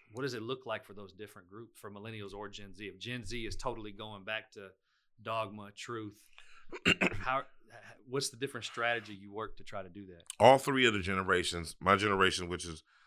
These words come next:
Speaker 2: the original hip hop generation, but then some call us, since you, you, since you're, you and I are different ethnicities, but the same spiritual ethnicity,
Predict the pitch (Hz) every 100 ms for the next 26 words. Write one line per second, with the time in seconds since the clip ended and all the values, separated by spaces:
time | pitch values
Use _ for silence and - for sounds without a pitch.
0 | _ 90 85 131 139 135 117 110 104 98
1 | 95 92 92 87 87 95 92 107 95 -
2 | 95 87 95 95 - - _ _ 92 76
3 | 98 - 90 80 - 87 107 107 101 -
4 | _ _ - 101 98 95 78 90 101 85
5 | 87 98 104 98 92 78 80 80 - 90
6 | - 117 117 76 87 85 82 78 80